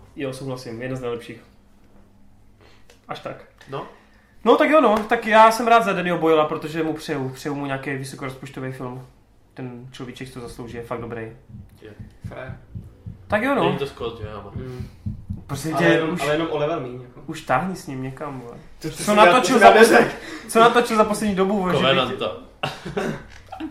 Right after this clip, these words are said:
Speaker 3: Ty vole, já
Speaker 1: All
Speaker 3: vůbec
Speaker 1: the
Speaker 3: ne-,
Speaker 1: money in the
Speaker 3: hej,
Speaker 1: world.
Speaker 3: ale prostě já si nemůžu pomoct, mě, prostě mě to sedí, já jsem viděl, ne, ne, ne, ne, ne, ne, nemyslím Covenanta, bacha, ne, ne, jo, já jsem
Speaker 1: Prometea
Speaker 3: viděl
Speaker 1: myslíš?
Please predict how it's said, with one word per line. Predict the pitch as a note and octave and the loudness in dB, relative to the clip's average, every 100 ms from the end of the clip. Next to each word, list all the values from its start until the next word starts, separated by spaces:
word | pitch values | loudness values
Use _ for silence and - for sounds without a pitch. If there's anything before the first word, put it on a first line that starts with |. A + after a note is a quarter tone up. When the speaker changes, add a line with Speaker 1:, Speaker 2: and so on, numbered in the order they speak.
| - | -4
Speaker 3:
Ty | B3 G3+ - - F#3 - | 4 4 4 2 2 2
vole, | E3 D#3 - - - | 0 -2 -6 -12 -2
já | E3 | 2
Speaker 1:
All | F3+ G3+ | 6 10
Speaker 3:
vůbec | A3+ A#3 | 10 12
Speaker 1:
the | |
Speaker 3:
ne-, | A#3 | 10
Speaker 1:
money | A#3 A#3 | 10 8
in | A3 | 4
the | A3+ | 4
Speaker 3:
hej, | F#3+ | 6
Speaker 1:
world. | F3+ F#3 | 8 8
Speaker 3:
ale | F#3 | 6
prostě | F#3+ F#3+ | 2 2
já | F3+ | 2
si | G3 | 2
nemůžu | F#3+ F#3 F#3 | 0 0 -2
pomoct, | - F3 F3 | -2 -2 -2
mě, | D#3+ | -4
prostě | - D#3 - E3 D#3+ | -6 -10 -6 -6 -4
mě | D3+ | -4
to | F3+ | -4
sedí, | G#3 G3 | -6 -4
já | D3+ | -4
jsem | - D#3 D#3 | -4 -6 -8
viděl, | C#3+ E3+ E3+ D#3+ E3 - - | -4 -2 0 0 -2 -8 0
ne, | F3 C#4 | 4 6
ne, | C4 | 4
ne, | B3 A#3 | 4 2
ne, | G#3+ - G#3 | 4 4 4
ne, | G3+ G3+ | 2 0
ne, | F#3 | 0
nemyslím | G3+ C4 A3+ | 0 0 0
Covenanta, | E3+ D#3+ D#3+ D3 | 0 0 -2 -4
bacha, | D3+ C#3 | -6 -6
ne, | D3+ | -4
ne, | D#3 D3+ D3 | -2 -4 0
jo, | D3 D3+ | 2 2
já | D#3+ | 0
jsem | - | 4
Speaker 1:
Prometea | - D#4 F3+ D3 | 10 10 10 6
Speaker 3:
viděl | |
Speaker 1:
myslíš? | C3+ - A#2+ | 2 -6 -12